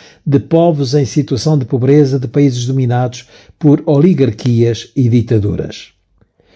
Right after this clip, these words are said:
Numa entrevista concedida há dias à Rádio Renascença, o professor Onésimo Almeida, citando o antigo vice-presidente de Trump, Mike Pence, afirma taxativamente: "Não podemos voltar a dar a Trump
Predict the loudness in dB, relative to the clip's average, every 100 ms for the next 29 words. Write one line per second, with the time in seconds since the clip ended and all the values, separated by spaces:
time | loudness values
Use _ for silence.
0 | _ _ 2 4 4 2 2 2 0 -2
1 | -2 -4 -2 0 0 2 2 0 -4 -16
2 | -20 _ -2 0 0 -2 -2 -4 -2 0
3 | 2 0 -4 -8 _ _ -20 -6 -2 0
4 | 2 2 4 4 4 2 0 0 2 2
5 | 2 0 -2 -2 0 0 0 0 2 2
6 | 2 0 0 0 -2 -2 -2 -2 -2 -4
7 | -2 0 0 -2 -2 -2 -2 0 2 0
8 | -4 -18 _ _ _ -2 2 4 4 2
9 | 0 0 0 -2 -2 -2 -2 -4 -8 -16
10 | _ _ _ _ _ 0 2 2 2 2
11 | 4 4 2 2 2 2 0 2 0 0
12 | 0 0 -2 -2 -2 -2